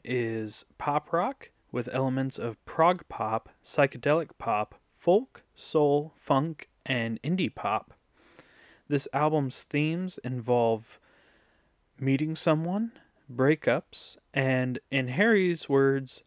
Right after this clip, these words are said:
having sex and feeling sad. Fine Line was produced by Jeff Bhasker, Kid Harpoon, Tyler Johnson, Greg Kurstin, and Sammy White.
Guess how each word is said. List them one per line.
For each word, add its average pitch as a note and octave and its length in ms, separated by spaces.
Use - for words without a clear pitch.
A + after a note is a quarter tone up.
having D3 380
sex C#3 480
and A2+ 300
feeling A2+ 340
sad. C#3+ 540
Fine - 340
Line D3 340
was C3 200
produced D#3 640
by A2 340
Jeff B2+ 340
Bhasker, F3 540
Kid A3+ 220
Harpoon, E3 760
Tyler F3+ 340
Johnson, B2+ 720
Greg C#3+ 320
Kurstin, G#3 640
and C#3 160
Sammy E3+ 580
White. - 360